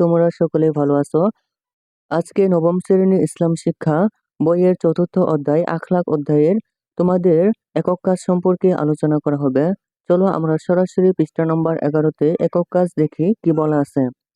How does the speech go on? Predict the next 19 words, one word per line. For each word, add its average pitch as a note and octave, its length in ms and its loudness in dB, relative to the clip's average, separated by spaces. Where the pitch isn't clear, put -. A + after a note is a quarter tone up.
একক F#3 240 -2
কাজ, D#3 240 0
একক G3 320 -2
কাজ C#3 160 0
পূর্বের G3 340 2
শ্রেণীতে E3 460 0
অর্থাৎ D#3+ 420 -2
ষষ্ঠ F3+ 200 -2
থেকে G3 260 2
অষ্টম F3 280 -2
শ্রেণী D#3 300 0
পর্যন্ত D3+ 360 -2
জানা E3+ 280 0
বা F3 100 0
শেখা E3 320 -2
আখলাক E3+ 420 -2
যেভাবে E3 400 2
তোমরা E3 260 0
কি F3+ 120 -2